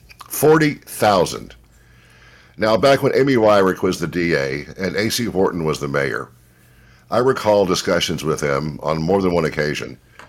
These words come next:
about they were trying to address the situation, which seems it, it is broken and impossible to fix. At the time, uh, they told me that there, they had people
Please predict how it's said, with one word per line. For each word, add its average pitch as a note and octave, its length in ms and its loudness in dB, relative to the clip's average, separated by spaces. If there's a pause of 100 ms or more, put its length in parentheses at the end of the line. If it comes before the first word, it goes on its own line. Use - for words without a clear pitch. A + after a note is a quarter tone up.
(440)
about F2 440 0
they F2+ 120 -2
were F2 120 -2
trying G#2 300 -2
to F#2+ 160 -2
address F2 460 0
the E2+ 100 -6
situation, D2+ 640 -4 (640)
which F2 320 -2
seems F#2+ 320 0
it, F2 260 -4 (120)
it F#2 120 -2
is F2 160 -2
broken G2+ 540 -2
and F2 100 -4
impossible D#2+ 560 -4
to C#2 100 -8
fix. - 380 -10 (580)
At A#2+ 180 0
the A2+ 60 -6
time, F#2 680 0 (920)
uh, D#2+ 200 -4
they F#2 180 2
told G2 300 0
me E2+ 240 0
that D2+ 360 -2
there, E2+ 200 -2
they G2+ 240 -4
had G2+ 240 -2
people A#2 420 -2